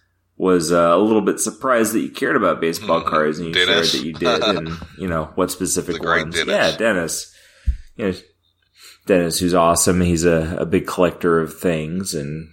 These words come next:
Speaker 1: can, you know, probably understand from that angle. But, uh, you know, one of the things that I've experienced all the years that I've been doing this, this podcasting thing and, you know, sharing my opinions, it, I, I mean,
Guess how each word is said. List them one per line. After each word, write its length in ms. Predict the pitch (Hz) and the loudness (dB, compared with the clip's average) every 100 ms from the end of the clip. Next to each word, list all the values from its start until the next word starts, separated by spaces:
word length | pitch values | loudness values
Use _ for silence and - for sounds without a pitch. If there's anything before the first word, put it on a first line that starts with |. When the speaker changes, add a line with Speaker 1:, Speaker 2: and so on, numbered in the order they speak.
| - | -10
Speaker 1:
can, 160 | 85 | -8
you 80 | 76 | -6
know, 100 | 69 | -8
probably 360 | 69 80 71 76 | -4 -2 0 -2
understand 480 | 73 76 - 78 80 | -4 -4 -2 -2 -4
from 140 | 82 | -2
that 200 | 80 85 | 2 4
angle. 500 | 87 76 73 78 - - - - _ | 2 -2 0 0 -2 -16 -20 -20 _
But, 200 | 90 87 | -2 0
uh, 400 | 85 80 76 69 69 _ - | 2 2 0 -2 -8 _ -2
you 80 | 120 | 0
know, 60 | |
one 140 | 107 151 | 2 2
of 100 | 147 | 2
the 80 | 120 | 2
things 260 | 127 120 | 0 0
that 100 | 120 | 2
I've 100 | 113 | 0
experienced 540 | 87 - - 107 98 85 | 0 -4 0 2 2 2
all 140 | 90 | 2
the 80 | 87 87 | 2 2
years 320 | 85 87 82 | 4 2 0
that 120 | 80 | 0
I've 140 | 80 | 0
been 200 | 78 82 | 0 -4
doing 600 | 76 85 82 78 78 76 - | -2 -2 -2 -4 -8 -12 -6
this, 360 | 80 82 - - | -4 -2 -4 -4
this 240 | 78 76 - | -6 -8 -10
podcasting 1000 | - 82 76 - 64 55 - 69 65 71 - - - _ _ | 0 0 0 -4 -4 -4 -4 -6 -8 -12 -16 -20 -20 _ _
thing 340 | 80 76 73 | -2 0 -2
and, 200 | 73 73 | -2 -4
you 80 | 69 | -4
know, 120 | 71 | -4
sharing 320 | 73 82 82 | 0 2 2
my 140 | 76 73 | 2 0
opinions, 640 | 71 78 71 71 71 - | 0 -4 -2 -4 -4 -4
it, 320 | - 185 - | 0 -2 -2
I, 320 | - 107 98 80 _ | -4 -2 -2 -6 _
I 60 | - | -8
mean, 260 | 95 90 | -6 -6